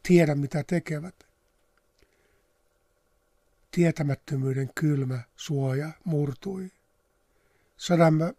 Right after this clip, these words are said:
sadanpäämies heräsi kollektiivisen väkivallan sokaisevasta lumosta. Löysi itsensä paljaana ja yksinäisenä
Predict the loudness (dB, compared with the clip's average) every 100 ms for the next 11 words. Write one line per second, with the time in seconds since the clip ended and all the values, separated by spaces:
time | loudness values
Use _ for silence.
0 | _ -6 0 0 0 -2 -2 -2 -4 -4
1 | -2 0 0 -2 -6 -2 0 0 -2 -6
2 | -6 -6 -8 -6 -6 -6 -6 -6 -6 -8
3 | -12 -20 -16 -4 -2 2 2 2 -2 -4
4 | -6 -2 0 0 0 -6 -12 -16 -16 _
5 | _ _ _ _ _ _ -4 4 4 4
6 | 2 0 -2 -8 -10 -10 0 4 4 2
7 | -4 -6 -10 -12 -16 -20 -10 2 6 6
8 | 6 -2 -4 -6 -8 -10 -12